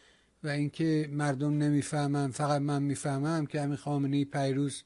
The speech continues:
همین حرفا رو دوباره تکرار کرد که مردم چه شعور دارن که راجع به مسائل سیاسی تصمیم بگیرن، من باید بفهمم، من طرح می‌دم، فلان اینا.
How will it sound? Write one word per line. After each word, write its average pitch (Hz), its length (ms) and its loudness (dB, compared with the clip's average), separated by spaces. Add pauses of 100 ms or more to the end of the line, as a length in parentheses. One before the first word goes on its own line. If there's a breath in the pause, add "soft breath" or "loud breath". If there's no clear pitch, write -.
(320 soft breath)
همین 156 300 2
حرفا 139 260 -2
رو 147 100 2
دوباره 139 300 0
تکرار 135 560 -2
کرد 180 480 4 (760 soft breath)
که 135 440 0 (100)
مردم 147 420 2
چه 147 200 -2
شعور 139 340 0
دارن 135 520 0
که 139 380 0
راجع 135 280 -2
به 139 80 2
مسائل 135 520 -2
سیاسی 135 480 -2
تصمیم 143 520 -2
بگیرن، 135 560 0 (440 soft breath)
من 156 320 4
باید 143 260 2
بفهمم، 135 560 -2
من 147 480 2
طرح 139 320 0
می‌دم، 131 540 -4 (140)
فلان 143 380 -2
اینا. 165 380 0